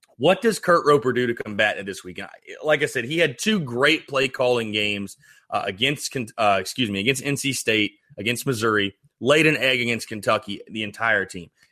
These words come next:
Now, what do you do after that? Do you come back out? Do you play, have, get creative with your play calling, call some outside runs, really mix up the, uh, the zone read, the inside zone if you have it?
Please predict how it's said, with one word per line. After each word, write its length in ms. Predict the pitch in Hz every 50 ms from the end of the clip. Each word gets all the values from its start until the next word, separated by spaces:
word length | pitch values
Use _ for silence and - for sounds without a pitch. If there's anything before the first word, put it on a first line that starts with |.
| _ -
Now, 280 | 113 127 135 156 165
what 180 | 170 165 165 156
do 60 | 151
you 100 | 143 139
do 180 | 117 127 127 123
after 240 | 117 113 - - 95
that? 320 | 90 95 87 - - -
Do 60 | 104
you 80 | 101 98
come 220 | - 131 135 147
back 280 | 143 139 131 131 - 127
out? 240 | 123 120 123 107 95
Do 60 | 101
you 60 | 92
play, 200 | - - 113 107
have, 260 | 113 113 110 95 98 98
get 140 | 104 -
creative 380 | _ - 113 110 113 127 135 131
with 100 | 139 131
your 80 | 135 127
play 220 | - 131 120 117
calling, 400 | - - 113 113 110 110 110 107 - 135 156 - - -
call 220 | - 117 123 123
some 160 | - 127 123
outside 460 | 127 123 117 - - 127 120 120 117
runs, 440 | 107 107 117 113 113 113 110 110 98
really 220 | 101 110 120 117 110
mix 320 | 107 117 120 113 - -
up 160 | 120 110 - -
the, 200 | 110 104 104 101
uh, 240 | 101 101 98 92 - - _ _ _ _
the 120 | - 110
zone 380 | 107 104 120 120 123 123 120 117
read, 360 | 107 110 113 117 113 117 107
the 140 | 101 101 110
inside 400 | 117 113 - 123 117 113 107 98
zone 260 | 104 110 110 110 107
if 140 | 104 104 95
you 60 | 104 110
have 200 | 113 113 110 110
it? 120 | 110 -